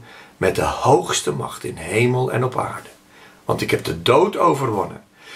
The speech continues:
Ik heb de opdracht volbracht. En ik heb de mensen hun relatie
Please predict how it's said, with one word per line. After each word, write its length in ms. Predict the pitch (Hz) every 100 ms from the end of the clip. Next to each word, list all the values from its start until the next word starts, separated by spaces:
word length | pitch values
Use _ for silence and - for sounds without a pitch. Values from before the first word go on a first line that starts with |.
| -
Ik 140 | - -
heb 140 | 113
de 120 | - -
opdracht 600 | - 202 175 185 175 -
volbracht. 720 | - 143 123 107 87 - - _ _ - - _ _
En 180 | - 110
ik 80 | 104
heb 140 | -
de 80 | 98
mensen 760 | 92 92 139 175 - 165 165 - -
hun 180 | 107
relatie 720 | 101 95 95 104 104 - 110